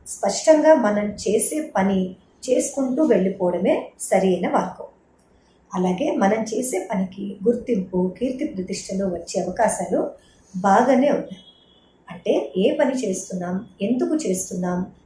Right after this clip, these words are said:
అనేది స్పష్టతతో చేస్తే ఆ పనులకు సరిపడా విలువలు వస్తాయి. అలాగే ఖర్చుల విషయంలో కూడా సాదాసీదాగా ఉంటాయి.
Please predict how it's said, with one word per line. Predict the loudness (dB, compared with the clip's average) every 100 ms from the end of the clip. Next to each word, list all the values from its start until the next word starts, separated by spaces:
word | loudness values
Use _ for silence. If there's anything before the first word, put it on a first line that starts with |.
| _ -2
అనేది | 0 0 -4 -14 -18 _ _ _ _ _ -10
స్పష్టతతో | -8 -2 -2 -2 -4 -2 -4
చేస్తే | -6 -8 -10 -2 0 0 -4 _ _ 2
ఆ | 2 2
పనులకు | 0 0 -2 -2 -2 -2 -6 _ -8
సరిపడా | 2 2 4 2 2
విలువలు | 2 0 -2 0 -2 -2 -8 -14
వస్తాయి. | -8 -8 -10 -18 -20 _ _ _ _ _ -6
అలాగే | 0 2 2 0 -6 -14 _ _ -2
ఖర్చుల | -2 2 0
విషయంలో | 0 -4 -4 -2 -2
కూడా | -4 -2 0 -2 -6 -20 -8
సాదాసీదాగా | -2 0 4 4 4 0 -2 0 0
ఉంటాయి. | -2 -6 -10